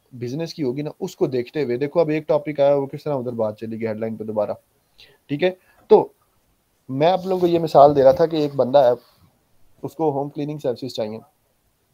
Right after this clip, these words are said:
उसने Google पे सर्च किया Home cleaning services near me, ठीक है, उसके सामने अच्छी headline आई, अ,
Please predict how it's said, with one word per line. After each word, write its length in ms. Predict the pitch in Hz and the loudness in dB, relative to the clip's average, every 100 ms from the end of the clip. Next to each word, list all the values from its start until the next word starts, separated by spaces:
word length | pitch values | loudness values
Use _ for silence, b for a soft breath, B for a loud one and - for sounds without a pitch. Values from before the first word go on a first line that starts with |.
| _ _ _ | _ _ _
उसने 240 | 131 127 131 | -16 -10 -6
Google 260 | 123 135 | -6 -6
पे 60 | 135 | -6
सर्च 260 | - 117 - | -6 -6 -6
किया 200 | 110 - _ _ b b b _ _ - | -10 -10 _ _ b b b _ _ 0
Home 160 | 147 139 | 0 0
cleaning 240 | 135 127 | -8 -6
services 360 | 120 107 120 110 | -6 -6 -10 -8
near 180 | 110 | -8
me, 140 | 107 104 _ _ _ _ _ _ | -8 -12 _ _ _ _ _ _
ठीक 140 | 110 | -8
है, 160 | 120 139 _ _ _ _ | -8 -8 _ _ _ _
उसके 240 | 131 127 143 | -10 -8 2
सामने 400 | 131 135 135 131 | 2 2 -2 -6
अच्छी 280 | - - 131 | -8 -6 -2
headline 380 | 117 120 127 | 0 0 0
आई, 180 | 113 107 - _ _ _ _ _ _ _ _ 120 | -2 -4 -12 _ _ _ _ _ _ _ _ -10
अ, 240 | - | -8